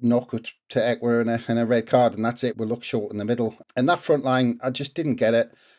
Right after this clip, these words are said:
I mean, for a start, Pritchard being pushed so far up, up the pitch,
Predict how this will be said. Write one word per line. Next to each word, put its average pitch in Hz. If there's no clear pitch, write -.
I 135
mean, 151
for 160
a 151
start, 175
Pritchard 139
being 123
pushed -
so 120
far 113
up, 104
up 120
the 110
pitch, -